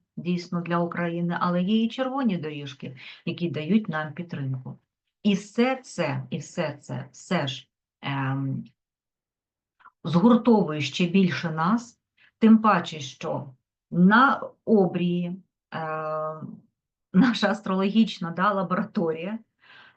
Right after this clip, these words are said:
е, констатує той факт, що для всіх землян, е, налаштовується дуже небезпечна конфігурація. І це, мабуть, даже буде більш небезпечно для всього світу, не лише для України.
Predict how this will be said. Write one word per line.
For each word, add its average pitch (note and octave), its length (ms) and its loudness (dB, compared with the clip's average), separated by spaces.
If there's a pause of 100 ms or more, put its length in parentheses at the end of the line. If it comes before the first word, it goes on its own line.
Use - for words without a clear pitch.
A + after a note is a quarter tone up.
е, E3+ 180 0
констатує G3+ 640 0
той F3+ 180 -2
факт, F3+ 400 -4
що - 200 -10
для F3 200 -2
всіх G#3+ 380 -2
землян, D#3 640 -4
е, F#3 40 -14 (1120)
налаштовується G#3 800 2
дуже G#3+ 340 2
небезпечна G3+ 840 -4
конфігурація. F3 960 -4
І F3+ 80 -8
це, A3 320 0
мабуть, G3 460 2
даже F#3+ 280 -2
буде F#3 320 -4
більш F#3+ 320 -6
небезпечно F#3 600 -4
для F3 140 -4
всього G#3+ 440 -4
світу, D#3 400 -12
не D#3 120 -8
лише F#3+ 380 -2
для D#3+ 180 -4
України. C#3+ 640 -6